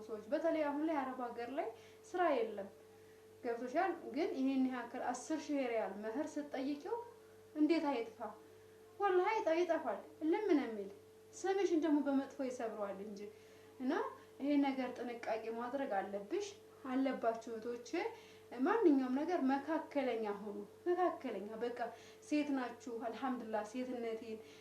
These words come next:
ሴት ነኝ እኔ። አሁን በሴትነቴ ደስ ይለኛል። ከዛ ደግሞ አላህ የጻፈልኝ፣ አላህ ለእኔ ያደረገልኝ፣ አላህ ለእኔ የሚያስፈልገኝን ነገር። ለምሳሌ ሴቶችን ስታገቧቸው መህር ስጧቸው። በቃ አላህ እኮ ነው ያለ፣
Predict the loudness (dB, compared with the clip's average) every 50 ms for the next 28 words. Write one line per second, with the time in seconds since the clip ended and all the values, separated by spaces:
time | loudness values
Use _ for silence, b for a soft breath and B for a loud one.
0 | B B -4 0 2 2 2 0 -2 -4 -4 -4 -4 -4 -4 -2 0 0 0 2
1 | 2 0 0 0 0 0 0 0 0 0 -2 -2 -2 -2 -2 -4 -2 -2 -4 -2
2 | -2 -2 -4 -4 -4 -6 -6 -6 -8 -6 -4 -2 -2 0 2 2 2 2 2 0
3 | 0 2 0 0 0 -4 -6 -4 -4 -6 -6 -4 -6 -6 -6 -6 -6 -10 B B
4 | B B B B B -2 0 0 0 0 -2 -2 -2 -2 -2 -2 -2 -2 -2 -2
5 | -4 -4 -6 -6 -6 -8 -6 -6 -8 -8 B B B B B B -2 2 2 4
6 | 4 4 4 4 4 4 4 4 4 4 2 2 2 0 0 0 -2 -2 -2 -2
7 | -2 -4 -4 -4 -6 -4 -4 -4 -4 -2 0 2 2 0 0 0 0 2 2 2
8 | 0 -2 B B B B B 2 4 4 6 4 4 4 2 0 0 -4 -4 -2
9 | -2 0 0 -2 -2 -4 -6 -4 -4 -4 -4 -4 -4 -6 -6 -8 -10 -6 -2 -2
10 | -2 -2 -4 -6 -8 -8 -8 -4 -2 -2 0 0 -2 -6 -10 -6 2 4 6 6
11 | 6 4 4 2 0 0 0 -2 -4 -4